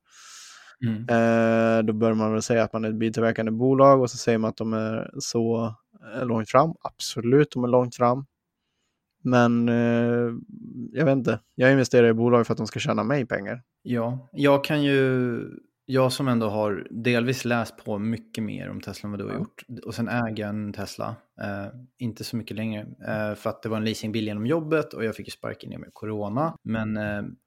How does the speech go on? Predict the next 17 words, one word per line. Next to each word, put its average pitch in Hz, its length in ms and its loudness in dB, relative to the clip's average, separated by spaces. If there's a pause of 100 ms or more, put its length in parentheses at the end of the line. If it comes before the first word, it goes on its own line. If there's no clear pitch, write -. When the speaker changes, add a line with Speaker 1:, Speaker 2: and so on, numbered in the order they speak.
Speaker 1:
jag 117 260 -2
funderade 110 340 -2
på 113 120 -10
att 107 80 -6
köpa 113 280 -4
ut 135 220 0
den, 92 220 -8
men 113 140 -2
nu 117 100 0
fick 117 200 -8
jag 110 100 -4
reda 101 160 -4
på 101 140 -10
att 95 140 -12
en, 101 220 -6
eh, 101 220 -8
annan, 101 460 -8